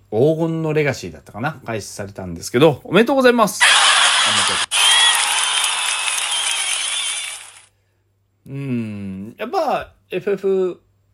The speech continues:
ファンでもあるし、フォーティーンもずっとやってきてるので、<laughs> ちょっと期待はしてるんですけど、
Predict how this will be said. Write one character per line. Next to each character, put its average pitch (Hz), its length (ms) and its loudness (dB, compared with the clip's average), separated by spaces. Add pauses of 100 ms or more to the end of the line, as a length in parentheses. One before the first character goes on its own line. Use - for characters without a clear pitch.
フ - 20 -18
ァ 180 240 2
ン 131 120 -6 (240)
で 131 140 2
も 117 140 2
あ 117 80 0
る 117 120 -4
し、 170 380 2
フ 185 180 -2
ォ 208 40 2
ー - 40 2
テ 233 100 -4
ィ 233 180 0
ー 190 80 -2
ン 156 40 -2
も 113 360 0
ず 117 120 -14
っ - 20 -16
と - 140 -4
や 131 100 6
っ 131 80 -12
て 165 140 -2
き - 80 -18
て 165 100 0
る 135 60 0
の 104 180 -4
で、 127 420 2 (2000)
<laughs> - 720 2
ち - 100 6
ょ - 40 2
っ - 20 -6
と - 140 -2
期 - 100 -14
待 330 160 8
は 294 120 4
し - 100 -8
て 294 100 0
る 285 120 2
ん 160 100 2
で 95 80 -2
す - 100 -10
け - 100 -2
ど、 95 160 0